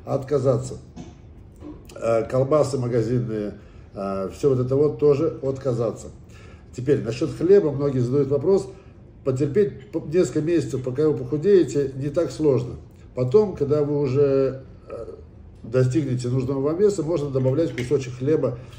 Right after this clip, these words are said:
э, на завтрак или что-то такое при желании. Но пока вы в активной фазе похудения, от этого нужно отказаться. Ещё желательно отказаться от крахмалистых овощей. Это картофель,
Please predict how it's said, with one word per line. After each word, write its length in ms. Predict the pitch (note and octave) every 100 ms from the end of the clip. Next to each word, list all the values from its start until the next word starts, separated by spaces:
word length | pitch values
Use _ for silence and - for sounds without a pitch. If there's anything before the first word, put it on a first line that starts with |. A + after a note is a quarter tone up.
| -
э, 360 | A#2+ A2 G#2 G#2
на 100 | G#2+
завтрак 440 | A#2+ D#3+ B2+ -
или 100 | A#2+
что-то 260 | G#2+ C3+ B2+
такое 280 | C3 B2 A2
при 220 | A#2+ B2
желании. 480 | A#2 A#2+ A2 F#2+ - - - - - - - - A#2+
Но 200 | B2 C3+
пока 280 | C3 D#3
вы 140 | D3+ C#3
в 120 | C3
активной 340 | B2+ C#3+ C3+
фазе 280 | C3 C#3+ B2+
похудения, 500 | B2+ - C3 D3+ D3+
от 160 | C#3 A#2
этого 260 | C#3+ C3 C3+
нужно 440 | B2+ B2 B2 B2 A2+
отказаться. 560 | - A#2+ G#2 - - - - - - - - - -
Ещё 320 | C#3+ B2+ F3+
желательно 500 | C#3+ D3+ D3+ C#3+ B2+
отказаться 540 | B2 C3 B2+ E3+ E3
от 200 | C#3 D#3+
крахмалистых 640 | - C3+ C3 C#3+ C3 C3 B2+
овощей. 420 | A#2+ A#2 - E2+ - - - -
Это 360 | B2+ B2 - - - - - - - - - - - - - - - - - - -
картофель, 500 | - E3+ E3+ E3+